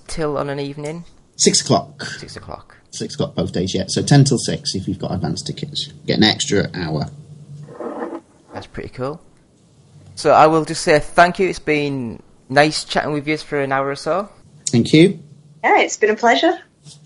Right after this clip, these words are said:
Speaker 1: And I wish you guys best of luck with the Glasgow Expo, and I hope it grows in the coming years.
Speaker 2: Will we see you down there? That's the big question. Are you coming?
Speaker 1: Well, I, I'm talking to Haley, and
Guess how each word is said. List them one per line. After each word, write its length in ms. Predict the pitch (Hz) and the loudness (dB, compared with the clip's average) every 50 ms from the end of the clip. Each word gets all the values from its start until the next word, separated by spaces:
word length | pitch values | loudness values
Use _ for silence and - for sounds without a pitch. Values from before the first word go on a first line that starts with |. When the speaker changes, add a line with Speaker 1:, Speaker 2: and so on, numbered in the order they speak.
| _ _ _ - - - - | _ _ _ -20 -10 0 2
Speaker 1:
And 280 | 117 117 110 110 107 | 4 4 4 4 4
I 140 | 117 117 117 | 6 6 6
wish 500 | 117 117 147 147 139 - - - - - - - _ _ | 4 4 2 2 2 2 -4 -6 -6 -8 -10 -16 _ _
you 160 | - 127 127 | -4 -2 2
guys 520 | 117 139 135 131 131 127 123 117 104 - - | 6 8 8 10 10 8 4 2 -2 -6 -10
best 320 | - - 151 151 - - | -2 0 0 0 0 -4
of 100 | 139 120 | -8 -4
luck 240 | 127 139 135 - - | -4 -4 -4 -4 -10
with 140 | 131 120 - | -10 -6 -2
the 80 | 127 120 | -4 0
Glasgow 380 | - 131 127 123 120 - 123 | 4 4 4 4 2 2 2
Expo, 500 | 117 117 117 - - - 131 131 131 - | 2 2 2 -2 -4 -2 0 0 0 2
and 240 | - 110 107 107 104 | 0 0 0 0 0
I 60 | 110 | -2
hope 340 | 123 120 135 120 117 - - | -2 0 0 0 0 0 -2
it 160 | 120 113 80 - - - 120 113 | -2 -2 -4 -6 -12 -18 -12 -4
grows 560 | - 127 131 131 135 139 151 156 156 - - - - - _ _ _ _ _ _ _ _ - - _ _ _ _ - - - | 2 4 4 4 4 2 0 -4 -6 -8 -14 -16 -20 -20 _ _ _ _ _ _ _ _ -20 -20 _ _ _ _ -20 -18 -12
in 60 | 110 | -10
the 60 | 110 110 | -10 -8
coming 260 | - 143 131 127 131 | -6 -6 -6 -6 -4
years. 380 | 143 170 156 104 90 - - - - - _ _ _ | -4 -4 -4 -6 -6 -8 -12 -20 -20 -20 _ _ _
Speaker 2:
Will 140 | - 143 143 | 4 6 8
we 100 | 147 147 | 8 8
see 160 | 143 - 156 | 6 4 4
you 120 | 151 147 139 | 4 4 4
down 280 | 143 151 160 165 156 | 4 6 6 6 6
there? 160 | 117 92 92 87 | 4 4 0 -2
That's 260 | - - - - - | -2 -6 -10 -10 -14
the 60 | - | -12
big 180 | - 123 117 - | -12 -12 -10 -6
question. 480 | - 139 143 - - - 101 98 95 | -4 -4 -4 -4 -4 -6 -4 -4 -4
Are 40 | 92 | -2
you 180 | - 127 120 - | -2 -2 -2 0
coming? 420 | - 139 151 127 95 90 - - - - _ - - - | 2 4 4 4 4 2 0 -4 -14 -20 _ -20 -14 -8
Speaker 1:
Well, 180 | 98 98 95 - - - 80 - - | -6 -4 -4 -4 -4 -4 -4 -4 -2
I, 60 | - | -2
I'm 140 | 113 123 117 | -4 -4 -4
talking 340 | - - 131 127 - 120 107 | -2 0 0 0 0 -4 -10
to 80 | - 117 | -8 -2
Haley, 380 | 120 120 113 110 104 101 98 | 0 2 2 2 2 0 -2
and 340 | 98 101 98 95 95 101 - | -4 -4 -6 -10 -12 -16 -20